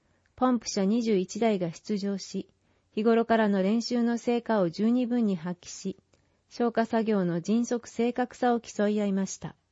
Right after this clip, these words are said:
成績は次の通りです。優勝、Aグループ、第六分団第二部、上小山、上原、若林。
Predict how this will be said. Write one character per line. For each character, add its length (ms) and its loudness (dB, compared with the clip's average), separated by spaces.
成 220 2
績 300 2
は 120 4
次 280 0
の 140 4
通 240 2
り 100 0
で 160 -4
す。 220 -18
優 140 4
勝、 420 2
A 200 6
グ 120 4
ル 160 6
ー 20 -20
プ、 260 -4
第 220 6
六 240 2
分 240 4
団 280 0
第 180 4
二 180 4
部、 180 -10
上 240 2
小 120 2
山、 360 0
上 180 4
原、 360 -4
若 300 0
林。 520 0